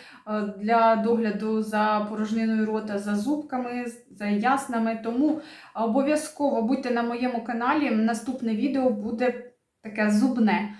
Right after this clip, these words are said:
зубний влог. Е, я розкажу про всі етапи імплантації, що до чого, е, як це все було, як я зараз живу з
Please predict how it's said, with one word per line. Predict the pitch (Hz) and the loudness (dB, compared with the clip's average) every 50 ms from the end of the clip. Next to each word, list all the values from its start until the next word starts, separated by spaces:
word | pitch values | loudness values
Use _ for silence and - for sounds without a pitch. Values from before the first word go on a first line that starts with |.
| - - - | -20 -16 -8
зубний | 196 208 262 247 233 247 254 254 247 220 | -4 -2 0 0 2 4 4 4 4 0
влог. | 226 247 277 330 392 403 - - - | -2 -2 0 2 2 2 2 0 -2
Е, | 254 247 247 247 247 247 233 220 214 - | 0 0 2 2 2 0 -2 -4 -8 -10
я | 214 208 208 247 247 240 233 226 226 | -10 -6 0 2 4 4 6 6 6
розкажу | 226 233 226 - - - 254 247 226 - 233 220 214 190 - - - _ _ _ _ _ | 4 4 -2 -6 -6 -4 -2 -2 -2 -2 -4 -4 -4 -4 -6 -8 -14 _ _ _ _ _
про | 214 214 226 226 220 220 214 | -10 -6 -2 -2 0 0 0
всі | 208 208 - - 233 233 226 | -2 -4 -8 -8 -4 -2 -2
етапи | 214 208 220 220 208 208 208 208 | -2 2 2 2 0 0 -2 0
імплантації, | 202 208 208 208 202 208 208 208 269 302 370 370 - - 320 330 330 330 320 - - - - - _ _ - - - - - _ | 0 0 0 0 0 0 0 2 2 2 2 0 -2 -4 -4 -4 -4 -6 -8 -10 -14 -20 -20 -20 _ _ -20 -20 -20 -20 -20 _
що | - - 262 254 254 247 226 220 202 208 202 196 | -12 -6 0 2 2 4 4 2 0 -2 -4 -4
до | 214 208 | -4 -4
чого, | 208 208 302 311 339 370 330 320 339 320 320 311 311 311 - - - - - _ | -4 -2 0 2 4 4 4 4 2 2 2 2 0 -2 -4 -8 -14 -20 -20 _
е, | - 208 214 214 214 | -4 -2 0 0 2
як | 214 262 254 254 254 - - - | 4 4 4 4 2 -2 -6 -8
це | 226 | -8
все | 220 - - - 226 | -8 -6 -6 -6 -6
було, | 208 208 220 226 226 226 254 302 349 | -6 -6 -8 -10 -10 -8 -4 -2 -2
як | 302 254 247 254 254 - | 0 2 2 0 0 0
я | 233 220 | -4 0
зараз | 220 226 214 214 214 208 | 0 2 2 2 0 -2
живу | 208 214 233 220 226 233 233 220 208 | -2 -4 -4 -4 -2 -2 -2 -2 0
з | 208 208 208 208 | 0 0 0 0